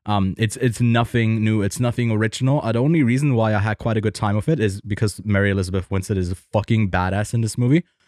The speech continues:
Uh, she kicks ass, and,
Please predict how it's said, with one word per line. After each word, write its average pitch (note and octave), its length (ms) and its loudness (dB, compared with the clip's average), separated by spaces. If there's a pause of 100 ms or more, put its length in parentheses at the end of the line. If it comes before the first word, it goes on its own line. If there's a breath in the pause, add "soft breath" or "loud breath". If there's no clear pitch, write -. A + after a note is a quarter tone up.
(140)
Uh, F#2+ 160 0
she - 160 -4
kicks - 300 -2
ass, F#2+ 340 -2 (220 loud breath)
and, F#2 840 0